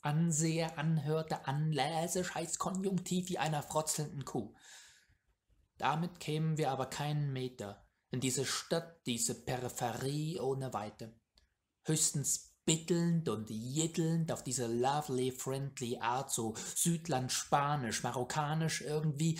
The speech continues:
dass die Steine, die man hier zum Abschied wirft, durch mich hindurchschlügen wie durch Nebel und Nena. Und später würde ich dich holen, im Gepäck achthundert Likes. Und eine Rose, die Papa Hendrix heißt, und eine andere, die heißt Maria Marihuana,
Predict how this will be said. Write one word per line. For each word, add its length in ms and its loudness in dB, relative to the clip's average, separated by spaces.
dass 180 2
die 120 -2
Steine, 560 2
die 120 -2
man 120 -2
hier 120 -2
zum 180 -4
Abschied 640 -2
wirft, 340 2
durch 140 -2
mich 140 -2
hindurchschlügen 1000 0
wie 120 -2
durch 260 -2
Nebel 520 0
und 240 0
Nena. 640 -2
Und 200 0
später 640 0
würde 140 -2
ich 100 -6
dich 240 -6
holen, 340 0
im 160 -4
Gepäck 460 -2
achthundert 760 -2
Likes. 720 -6
Und 100 -4
eine 220 4
Rose, 480 2
die 140 -4
Papa 440 -4
Hendrix 600 0
heißt, 300 -2
und 80 -2
eine 200 0
andere, 400 -2
die 120 -2
heißt 240 -2
Maria 560 0
Marihuana, 1040 0